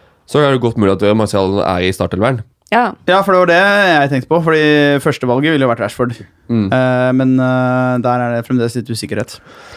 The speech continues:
Speaker 2: Ja, det var min opprinnelige plan denne runden, runden her, å bare selge Andrew Gray for Marcus Rashford, for det har jeg råd til. Men,
Speaker 3: Mm.
Speaker 2: eh, den, eh,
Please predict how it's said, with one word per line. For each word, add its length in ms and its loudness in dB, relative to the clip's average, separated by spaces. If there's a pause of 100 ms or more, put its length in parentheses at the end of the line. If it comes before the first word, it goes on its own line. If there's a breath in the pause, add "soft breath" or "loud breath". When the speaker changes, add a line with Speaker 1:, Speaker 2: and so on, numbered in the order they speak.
(160 loud breath)
Speaker 2:
Ja, 80 -2
det 80 2
var 100 2
min 160 0
opprinnelige 480 -2
plan 260 0
denne 220 -2
runden, 320 -4
runden 240 2
her, 160 0
å 80 -2
bare 340 2
selge 300 -2
Andrew 240 0
Gray 240 0
for 160 -6 (160)
Marcus 320 -6
Rashford, 260 -4
for 140 -6
det 60 2
har 100 2
jeg 80 0
råd 140 -8
til. 100 -4 (480 soft breath)
Men, 220 2
Speaker 3:
Mm. 20 0
Speaker 2:
eh, 140 0
den, 260 0
eh, 380 -2